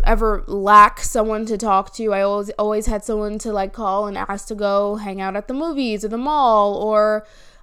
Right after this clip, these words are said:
um, talk on FaceTime. I always had somebody to do that with. So there I didn't really lack. And it's funny how, like, I didn't, I never really thought about my social life when I was in the, in, in that situation. I never really thought about it, like, as a,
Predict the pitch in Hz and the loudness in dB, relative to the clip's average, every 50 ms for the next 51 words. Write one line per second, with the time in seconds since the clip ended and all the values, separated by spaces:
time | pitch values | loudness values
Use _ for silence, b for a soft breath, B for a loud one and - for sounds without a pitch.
0 | b - - 220 220 214 214 208 214 214 214 - 247 208 220 220 254 240 254 240 | b -2 2 2 4 4 2 0 -2 -6 -6 0 2 2 2 2 0 -6 -4 -2
1 | 269 254 254 254 - - 254 226 208 196 190 190 196 208 233 240 240 240 254 247 | -2 0 0 -2 -4 -6 -4 -2 -2 -2 -4 -4 -2 0 2 2 2 2 0 0
2 | 226 214 208 202 - - - 214 220 214 202 202 196 196 196 190 185 185 180 - | 0 0 0 -2 -6 -6 -6 -4 -2 0 0 0 0 -2 -4 -4 -6 -6 -8 -10
3 | - - - - 226 196 196 233 233 214 202 185 175 165 185 185 170 165 185 - | -14 -14 -12 -12 -10 -8 -6 -4 -2 0 0 0 0 -2 -4 -4 -4 -4 -6 -10
4 | - - - 240 226 220 220 214 160 - - - - - - 220 233 262 277 370 | -10 -4 0 2 4 4 4 2 0 -6 -12 -18 -20 -20 -8 -2 0 2 2 4
5 | 466 508 508 480 440 427 403 339 302 311 330 330 320 311 294 302 311 277 208 214 | 4 4 2 2 0 0 -2 -4 -6 -4 -4 -4 -4 -2 0 2 4 4 4 2
6 | - 233 247 254 254 - - - 311 339 381 370 330 320 302 294 277 277 254 233 | 0 -6 -8 -8 -10 -8 -4 -4 -4 -4 -4 -6 -4 -2 0 0 0 0 0 -2
7 | 233 269 285 294 285 208 233 233 - 240 254 269 285 311 330 320 320 320 277 247 | -2 -4 -8 -8 -10 -10 -8 -6 -6 -4 -4 -4 -6 -6 -6 -6 -4 -4 -6 -6
8 | - - 240 254 269 262 240 240 214 214 208 202 208 - - 220 220 233 226 - | -4 -2 0 0 0 0 0 -2 -2 -4 -6 -8 -8 -8 -6 -4 -4 -4 -4 -6
9 | 226 202 196 185 180 180 180 - - - 220 240 240 233 233 226 220 220 220 214 | -6 -4 -2 -2 -2 -4 -6 -8 -8 -4 -2 2 4 4 4 4 4 2 0 -2
10 | - - 190 233 226 220 220 208 190 170 - - - 208 208 214 208 196 - - | -4 -2 0 0 0 0 0 -2 -2 -2 -4 -4 -4 -4 -4 -6 -8 -10 -8 -8
11 | 214 214 208 190 - - - 214 196 202 196 196 196 202 202 - 196 180 175 185 | -6 -6 -4 -6 -6 -8 -10 -12 -10 -6 -4 -2 -2 -4 -4 -6 -8 -8 -6 -4
12 | 214 233 233 254 240 233 214 208 - - - - 220 202 196 185 - - 190 202 | -4 -2 -2 0 0 0 -2 -2 -4 -8 -12 -6 -2 0 0 0 0 0 -2 0
13 | 196 185 175 170 165 - - - - 185 185 - - - 180 190 185 185 180 175 | 0 0 0 -2 -4 -6 -6 -6 -6 -6 -6 -6 -6 -4 -4 -4 -2 -4 -4 -6
14 | 175 | -6